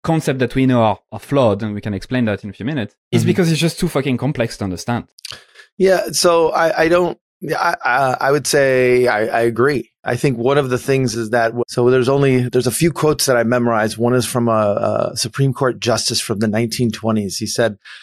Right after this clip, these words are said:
Speaker 2: he goes, "I wouldn't give a fig for simplicity on this side of complexity, but I would give my life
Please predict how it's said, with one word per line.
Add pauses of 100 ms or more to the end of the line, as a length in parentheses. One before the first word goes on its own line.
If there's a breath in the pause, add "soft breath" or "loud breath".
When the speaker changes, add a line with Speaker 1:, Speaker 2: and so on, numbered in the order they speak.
(180 loud breath)
Speaker 2:
he
goes,
"I
wouldn't
give
a
fig
for
simplicity
on
this
side
of
complexity,
but
I
would
give
my
life